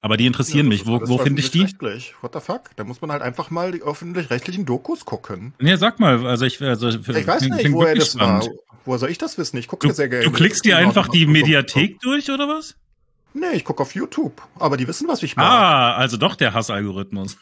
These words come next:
Speaker 2: Ja, natürlich der Hassalgorithmus. Der Hass, das ist der grüne Öko-Scheiß-Algorithmus.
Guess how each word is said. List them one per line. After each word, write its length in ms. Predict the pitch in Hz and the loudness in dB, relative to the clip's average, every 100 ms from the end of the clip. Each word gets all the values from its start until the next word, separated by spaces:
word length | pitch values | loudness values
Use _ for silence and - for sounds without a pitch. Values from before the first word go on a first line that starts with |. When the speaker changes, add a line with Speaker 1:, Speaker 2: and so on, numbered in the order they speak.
| - | -2
Speaker 2:
Ja, 80 | 240 | 2
natürlich 380 | 220 262 392 - | 2 4 2 4
der 160 | 175 | 2
Hassalgorithmus. 800 | 147 - 139 131 123 - 123 117 - | 2 2 2 2 2 0 -4 -4 0
Der 200 | 156 143 | 2 2
Hass, 240 | - - - - | -2 -4 -8 0
das 180 | 151 | 0
ist 140 | 233 - | 2 0
der 60 | |
grüne 420 | 370 - 277 269 190 | 0 2 2 2 4
Öko-Scheiß-Algorithmus. 1700 | 214 - 247 - - 247 269 - 185 175 160 143 143 127 117 - | 2 4 2 2 0 0 0 0 2 4 4 4 2 -4 -6 -6